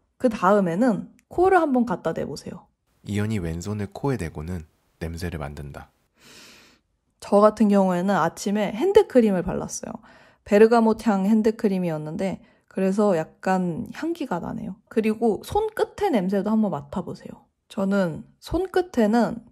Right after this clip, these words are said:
Speaker 1: 아침에 연필을 깎았거든요. 옅은 나무와 흙연 냄새가 좀 나는 것 같아요. 그리고 세 번째로는요.
Speaker 2: 이연이 오른손 끝을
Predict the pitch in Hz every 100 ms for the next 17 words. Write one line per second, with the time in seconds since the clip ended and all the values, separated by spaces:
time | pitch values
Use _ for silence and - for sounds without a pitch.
0 | _ - 185 - 226 208 165 170 294 262
1 | 240 165 160 156 156 156 175 190 - 190
2 | 202 - 254 233 170 170 214 240 233 240
3 | 339 381 403 269 180 190 196 190 170 -
4 | 165 151 143 147 151 156 160 - - 170
5 | - - 220 220 226 233 311 392 370 226
6 | 185 - 190 233 - - _ _ _ _
7 | _ _ _ _ _ _ - 107 107 110
8 | 90 87 104 110 117 - 113 - 87